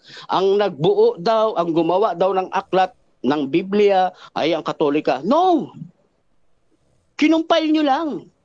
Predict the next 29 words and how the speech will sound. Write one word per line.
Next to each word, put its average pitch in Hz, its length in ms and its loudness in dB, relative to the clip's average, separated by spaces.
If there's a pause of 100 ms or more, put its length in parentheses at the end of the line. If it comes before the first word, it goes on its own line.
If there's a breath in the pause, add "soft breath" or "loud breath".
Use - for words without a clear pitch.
(140)
No? 370 300 0 (100)
Kinumpal 302 460 0
nyo 294 160 0
lang 269 160 0
yan. 277 220 0 (440 soft breath)
Wala 294 400 0
kayong 269 320 0
ginawang 262 480 2
aklat 226 400 -2
dyan. 185 480 -2 (800)
Kumbaga 277 400 0
sa 269 240 -4
ano, 233 400 -2 (320)
kayo 269 240 0
lang 277 240 -2
ang 269 160 -2
nag-ipon-ipon. 226 1120 -2 (880)
Ano 269 220 -2
ang 285 100 -4
patunay 262 460 -2
ko 240 100 0
dyan 254 160 -2
na 233 300 -2
kayo 233 260 0
ay 226 80 0
nag-ipon-ipon 214 720 0
lamang? 196 400 -2 (140)
Sapagkat 285 680 -2
kahit 277 400 -2